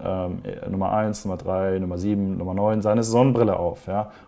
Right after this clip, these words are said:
Und vor allem fürs erste Bild ist es tendenziell nicht das Ideale, was ihr haben wollt. Ja? Ich find, äh, Bild Nummer vier finde ich zum Beispiel richtig, richtig sick.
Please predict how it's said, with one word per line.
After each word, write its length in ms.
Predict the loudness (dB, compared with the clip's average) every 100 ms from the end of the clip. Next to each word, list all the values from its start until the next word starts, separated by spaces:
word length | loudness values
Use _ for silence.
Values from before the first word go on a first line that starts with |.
| -8
Und 160 | -6
vor 200 | 2 6
allem 140 | 6 6
fürs 160 | 0
erste 340 | 6 6 6 2
Bild 300 | 4 4 4
ist 120 | 0
es 120 | -6
tendenziell 840 | -4 0 0 0 2 6 8 6 2 -10 -20 _ _ _ _ -14
nicht 560 | -4 2 4 4 2 -2
das 200 | -4 -2
Ideale, 520 | 0 2 4 4 2
was 160 | 0 -4
ihr 140 | -4
haben 260 | -4 -4 -4
wollt. 260 | -4 -4
Ja? 280 | -6 -4 -4
Ich 80 | -2
find, 320 | 4 4 6
äh, 120 | 6 6
Bild 200 | 6 6
Nummer 200 | 4 2
vier 300 | 4 4 4
finde 140 | 0
ich 80 | -2
zum 120 | -2
Beispiel 280 | -2 -2 -2
richtig, 420 | 0 0 -2 -2
richtig 320 | -2 -4 -12
sick. 300 | -4 -4 -4